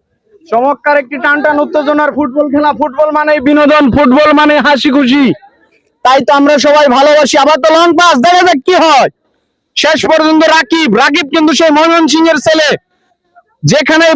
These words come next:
বল সেখানেই রাকিব, এটাই কিন্তু বলা যায়। দেখা যাক আবার তো বল, লিটন কিছু করতে পারে কিনা, কিন্তু না, মাঝমাঠে রয়েছে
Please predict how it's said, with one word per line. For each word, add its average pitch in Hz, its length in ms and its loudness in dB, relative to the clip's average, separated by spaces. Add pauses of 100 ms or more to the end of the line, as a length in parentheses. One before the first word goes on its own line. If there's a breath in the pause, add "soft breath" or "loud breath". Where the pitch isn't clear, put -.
বল 320 140 2 (120)
সেখানেই 302 440 0
রাকিব, 285 240 0 (100)
এটাই 302 280 2
কিন্তু 294 200 2
বলা 269 300 2
যায়। 202 180 0 (480)
দেখা 262 260 2
যাক 285 160 0 (100)
আবার 285 220 0
তো 294 160 2
বল, 277 120 2 (100)
লিটন 294 360 2
কিছু 285 160 0
করতে 277 240 2
পারে 285 180 2
কিনা, 262 240 0
কিন্তু 294 180 2 (120)
না, 277 80 2 (760)
মাঝমাঠে 262 480 2
রয়েছে 285 240 0